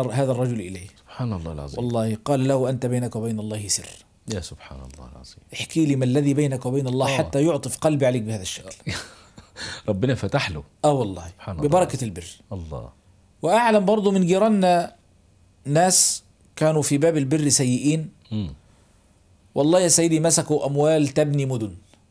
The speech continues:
Speaker 1: وهم الآن فقراء.
Speaker 2: لا حول ولا قوة إلا بالله.
Speaker 1: بسبب إيه؟ بسبب العقوق.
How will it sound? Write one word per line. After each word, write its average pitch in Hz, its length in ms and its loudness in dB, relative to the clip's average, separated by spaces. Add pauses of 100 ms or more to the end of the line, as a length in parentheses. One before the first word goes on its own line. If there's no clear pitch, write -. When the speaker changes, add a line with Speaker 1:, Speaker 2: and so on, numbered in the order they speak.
(480)
Speaker 1:
وهم 135 240 0
الآن 139 160 0
فقراء. - 400 -8 (600)
Speaker 2:
لا 90 140 -8
حول 76 300 -10
ولا 65 160 -12
قوة - 200 -16 (100)
إلا - 120 -20
بالله. - 160 -14
Speaker 1:
بسبب 147 380 2
إيه؟ 151 200 0
بسبب 135 420 0 (1080)
العقوق. 110 600 -6